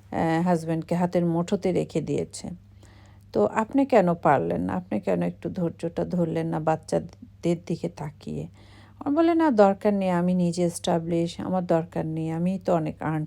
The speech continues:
করি।" আমি বললাম, "না, আর্নিংয়ের সাথে আসলে সম্পর্ক না। হাজব্যান্ড ওয়াইফের সম্পর্কটা হচ্ছে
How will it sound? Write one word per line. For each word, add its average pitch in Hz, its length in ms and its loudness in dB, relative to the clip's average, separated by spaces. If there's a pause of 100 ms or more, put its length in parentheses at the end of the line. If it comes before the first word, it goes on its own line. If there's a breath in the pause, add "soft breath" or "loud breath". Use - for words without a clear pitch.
করি।" 165 260 -8 (420 loud breath)
আমি 294 80 2
বললাম, 302 140 4
"না, 262 80 4
আর্নিংয়ের 262 640 4
সাথে 269 300 -2
আসলে 220 500 2
সম্পর্ক 180 560 -4
না। 160 340 -8 (240)
হাজব্যান্ড 196 380 -6
ওয়াইফের 208 280 0
সম্পর্কটা 196 760 -6
হচ্ছে 202 400 -8